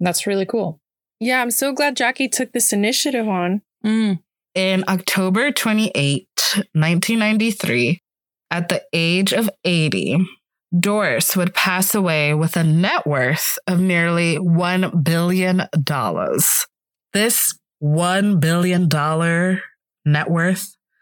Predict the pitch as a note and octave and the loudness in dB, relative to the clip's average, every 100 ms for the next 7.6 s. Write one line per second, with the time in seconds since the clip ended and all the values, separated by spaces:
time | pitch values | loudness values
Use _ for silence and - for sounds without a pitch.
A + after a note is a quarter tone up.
0 | - - - _ - G3 F#3+ E3+ D#3 - | -20 -20 -20 _ -2 0 2 0 0 -2
1 | G3+ G3 F#3 F3 E3 D#3+ D#3 C#3 - - | -2 0 0 2 2 2 2 0 0 0
2 | G#2+ B2+ E3+ D#3+ D#3+ D3+ C#3+ A#2 G2+ G#2 | -2 0 2 2 2 2 0 0 0 0
3 | B2+ D3 D3+ D#3 D3 C3+ C3+ C3+ - - | 2 2 2 2 0 0 0 0 0 0
4 | D3 C#3 C#3 C#3 - C#3 C3 B2 - C#3 | 2 2 2 0 0 0 0 -2 -2 0
5 | C#3+ C#3+ C#3+ C3 - B2+ C3 D3 D#3 - | 2 2 2 2 0 -2 -2 0 0 0
6 | F3+ G#3 A3+ G#3+ F#3 D#3+ D3+ F3 D3+ D3 | 0 0 0 2 2 0 0 0 0 0
7 | C#3 C3+ - D3 - - | 0 0 -2 0 0 -2